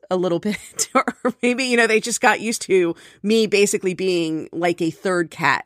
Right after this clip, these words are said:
in the house. You know, all they did all day was lie around, and that was kind of all I did all day for a good year or so during quarantine. I just kinda laid around the house and, and ate and groomed and minimally.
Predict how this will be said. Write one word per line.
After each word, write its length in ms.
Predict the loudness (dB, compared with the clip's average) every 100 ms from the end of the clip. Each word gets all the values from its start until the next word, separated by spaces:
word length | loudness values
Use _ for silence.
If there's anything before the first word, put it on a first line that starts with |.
| _
in 180 | -4 -2
the 80 | -2
house. 440 | 0 -2 -2 -4
You 80 | -2
know, 180 | 0 2
all 200 | 2 4
they 140 | 0
did 200 | 0 2
all 140 | 4 2
day 200 | 0 0
was 140 | -2
lie 220 | 0 0
around, 460 | 0 0 0 0 0
and 160 | 0
that 80 | 0
was 100 | -4
kind 200 | -6 -4
of 60 | 2
all 360 | 2 2 -2 _ -2
I 200 | 0 0
did 340 | 0 -2 -4 -14 _
all 180 | -2 -2
day 400 | 0 -2 -4 -10 -16 -20 -20 _ _
for 160 | 0
a 40 | 2
good 180 | 0
year 220 | 0 0 0
or 60 |
so 400 | 0 0 0 -4 _ -4
during 260 | -2 0
quarantine. 460 | -2 -2 -2 -2 -2
I 80 | -2
just 120 | -4
kinda 200 | -6 -6
laid 320 | -6 0 4
around 300 | 6 6 4
the 60 | 2
house 380 | 0 0 -2 -2
and, 180 | -4 -4
and 280 | -4 -4 -2
ate 300 | 0 0 -6 _
and 360 | -6 -4 -4 -4
groomed 560 | 0 2 2 0 -2 -2
and 400 | -4 -4 -6 -6
minimally. 760 | -4 0 2 4 4 4